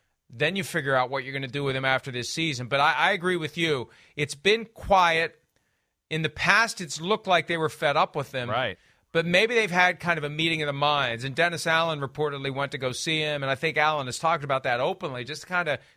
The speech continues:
Speaker 1: clear the air and see where things were. If it became an issue between Thomas and Payton, now that Payton's gone, maybe they can try to get a clean slate and
Speaker 2: Right.
Speaker 1: try to coax something out of Michael Thomas and get a reset on the relationship. But I think you have to do that because no one,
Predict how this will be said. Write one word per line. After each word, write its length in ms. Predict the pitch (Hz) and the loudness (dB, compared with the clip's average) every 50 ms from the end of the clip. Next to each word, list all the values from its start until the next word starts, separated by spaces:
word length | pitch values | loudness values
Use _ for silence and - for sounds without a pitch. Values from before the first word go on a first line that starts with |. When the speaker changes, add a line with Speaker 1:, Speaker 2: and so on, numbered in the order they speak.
| _ _ | _ _
Speaker 1:
clear 300 | - - 180 170 170 160 | -6 -2 -2 -2 0 -2
the 140 | 156 151 | 0 0
air 220 | 151 151 156 156 151 | 0 0 2 0 -2
and 120 | 139 127 | -2 -4
see 160 | - - 156 | -6 -6 -6
where 200 | 139 143 139 135 | -2 -2 -2 -2
things 320 | - - 135 127 113 101 113 | -2 -4 -6 -6 -6 -6 -2
were. 280 | 143 175 185 156 - - - - - - | 2 2 2 2 0 -4 -14 -20 -8 -6
If 100 | 160 180 | -2 -2
it 100 | 233 - | -2 -2
became 280 | 262 - - 262 262 | -2 0 2 4 4
an 80 | 247 233 | 4 2
issue 220 | 233 - - 202 | 0 -2 -2 -4
between 340 | 185 175 - - 202 185 151 | -6 -8 -4 -2 -2 -2 -2
Thomas 420 | - 151 175 180 196 190 175 - - | -2 -2 0 0 2 2 0 -4 -4
and 160 | 143 131 - | -8 -8 -4
Payton, 520 | - 175 185 185 175 - 113 110 110 107 _ - - _ _ _ - | 0 0 0 0 0 -4 -10 -12 -12 -12 _ -20 -20 _ _ _ -2
now 220 | 143 147 160 175 | 2 4 4 4
that 160 | 180 175 - - | 2 0 -6 -4
Payton's 340 | - 180 165 127 131 127 | -2 -2 -2 -2 -6 -10
gone, 540 | 120 160 170 185 175 151 135 127 123 120 113 _ _ _ _ _ _ _ _ - | 0 2 4 4 4 4 2 2 -2 -4 -10 _ _ _ _ _ _ _ _ -10
maybe 360 | 127 139 151 170 185 180 190 | -2 0 2 2 2 0 0
they 100 | 180 185 | 0 0
can 160 | 175 - 175 | 0 -2 -6
try 180 | - 160 185 175 | -2 0 2 2
to 60 | 175 | 2
get 160 | 170 185 185 | 0 -4 -4
a 60 | 180 175 | -6 -6
clean 300 | - 175 190 185 180 - | -8 -8 -8 -6 -6 -6
slate 380 | - - 170 170 180 202 196 | -8 -2 -2 0 0 0 -2
and 80 | 190 196 | -2 -2
Speaker 2:
Right. 40 | 110 | 2
Speaker 1:
try 120 | 180 165 | 2 2
to 60 | 165 160 | 0 0
coax 380 | - - 175 180 175 - - | -6 -2 -2 -2 -2 -2 -4
something 320 | - 190 175 - 185 175 170 | -2 -2 -2 -2 -2 2 2
out 140 | 170 170 | 2 2
of 40 | 175 | 4
Michael 240 | 170 175 175 175 175 | 0 0 0 -2 -8
Thomas 440 | - - 165 165 175 180 190 - 170 | -6 -2 0 0 0 0 -4 -8 -8
and 80 | 165 | -4
get 100 | 160 170 | -4 -4
a 60 | 160 143 | -4 -4
reset 420 | 139 156 165 - - - 180 165 | -4 -4 -4 -4 0 0 0 0
on 140 | 170 170 165 | 0 0 0
the 80 | 160 | 0
relationship. 680 | 160 151 151 156 160 151 180 185 165 - 196 190 - _ - - - - - - _ _ - | -2 0 0 0 -2 -2 -6 -8 -6 -2 -2 -2 -4 _ -18 -20 -20 -20 -20 -20 _ _ 2
But 140 | - 190 190 | 4 6 6
I 100 | 202 208 | 6 4
think 220 | - 269 233 202 | 2 0 -4 2
you 80 | 233 214 | 2 2
have 320 | 165 175 226 269 311 - | 4 6 6 6 6 6
to 80 | - 339 | 0 -6
do 180 | 240 220 214 190 | -2 -2 2 6
that 240 | 185 202 247 254 | 6 6 6 4
because 400 | - 285 - - 233 254 247 196 | 0 -4 -4 0 0 0 0 0
no 300 | 202 214 220 247 277 320 | -4 2 4 4 6 6
one, 340 | 339 339 302 214 147 110 - | 4 4 4 2 2 2 -4